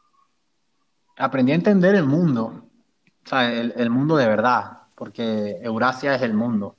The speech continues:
¿sabes? Es, yo como estudio geopolítica, eh, desde cierto punto de vista, América, África, etcétera, Australia son,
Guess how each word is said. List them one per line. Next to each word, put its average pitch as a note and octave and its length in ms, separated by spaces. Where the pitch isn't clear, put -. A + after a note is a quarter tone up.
¿sabes? A2+ 600
Es, - 480
yo C3 560
como C3+ 180
estudio C3+ 260
geopolítica, B2+ 1000
eh, A2 300
desde A2 400
cierto B2+ 260
punto C3+ 220
de B2+ 60
vista, B2+ 280
América, A2+ 1000
África, A2+ 800
etcétera, A#2 540
Australia B2 600
son, B2+ 680